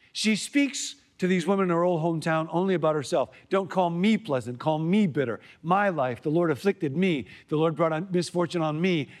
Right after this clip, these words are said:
I left here full, a husband and two sons. I came back alone." But then the narr-, narrator of the story very artfully points out, this is not quite true. The text goes on,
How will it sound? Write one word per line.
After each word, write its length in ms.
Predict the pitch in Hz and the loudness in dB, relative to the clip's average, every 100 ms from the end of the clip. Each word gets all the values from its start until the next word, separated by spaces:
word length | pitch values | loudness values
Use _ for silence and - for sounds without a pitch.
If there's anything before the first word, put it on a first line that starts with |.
| - - | -16 -4
I 240 | 156 202 | 0 0
left 320 | 185 151 - | 0 -2 -2
here 200 | 156 139 | -2 -2
full, 280 | 127 151 131 | -2 -2 -2
a 40 | 123 | 0
husband 340 | 165 131 147 | -2 -2 -4
and 100 | 135 | -4
two 160 | 151 139 | -2 -2
sons. 280 | 151 131 - - - | -2 -6 -8 -8 0
I 260 | 165 175 | 2 0
came 340 | 175 160 139 131 | -4 -6 -4 0
back 260 | 127 127 | -2 -2
alone." 240 | 123 113 107 - - - | -6 -8 -10 -16 -10 0
But 160 | 190 | 0
then 160 | 214 214 | 2 0
the 100 | 185 | 0
narr-, 560 | 180 214 247 220 202 - | 0 0 0 2 0 -2
narrator 480 | 170 226 208 175 190 | -2 2 2 2 0
of 160 | 160 151 | 0 -2
the 100 | 147 | -4
story 340 | - 185 131 - - | 0 0 0 -4 -4
very 320 | 208 262 240 | 0 2 0
artfully 500 | 190 196 214 175 165 | 0 0 0 -2 -2
points 360 | - 165 170 185 | 0 -2 -2 0
out, 200 | 156 - - - | 0 -2 -10 -4
this 200 | 262 233 | -2 -2
is 160 | 190 | -4
not 260 | 185 190 208 | -2 -4 -4
quite 340 | - 165 180 | -4 -4 -4
true. 440 | - 214 208 110 - _ _ _ _ _ _ _ _ | -4 0 0 0 -10 _ _ _ _ _ _ _ _
The 100 | - | -8
text 360 | 139 170 - - | -2 -2 -4 -4
goes 220 | 160 151 | -2 0
on, 260 | 165 147 | 0 -2